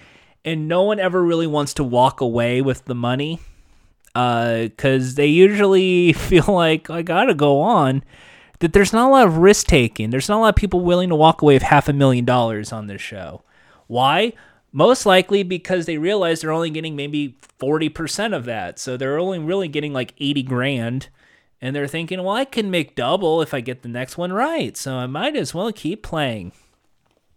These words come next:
Uh, which becomes a, uh, fault of Greed. Another fault on the show, uh, is a couple of the lifelines. Now, I did, brought up the freebie earlier.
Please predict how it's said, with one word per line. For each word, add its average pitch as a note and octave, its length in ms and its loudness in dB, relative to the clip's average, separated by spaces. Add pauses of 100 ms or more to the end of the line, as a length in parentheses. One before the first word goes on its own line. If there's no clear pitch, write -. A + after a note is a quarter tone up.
(580)
Uh, C3+ 180 -10
which D3 260 -8
becomes D#3+ 520 -4
a, B2+ 340 4
uh, A#2 240 4 (180)
fault - 460 2 (640)
of A#2 200 -8
Greed. F#2+ 440 -14 (1000)
Another A#3+ 400 0
fault F3 480 -2
on E3 220 -6
the D3+ 80 -6
show, C3 600 -6 (180)
uh, C3+ 200 -8
is C#3 440 -8 (160)
a - 80 -20
couple F3+ 180 -2
of D#3 40 -4
the D#3 60 -6
lifelines. C3 480 -2
Now, D3 120 -4
I E3+ 80 0
did, G3+ 160 -2
brought G#3+ 220 0
up - 40 -20
the G3+ 80 -4
freebie F#3+ 420 -6
earlier. G#2 480 -6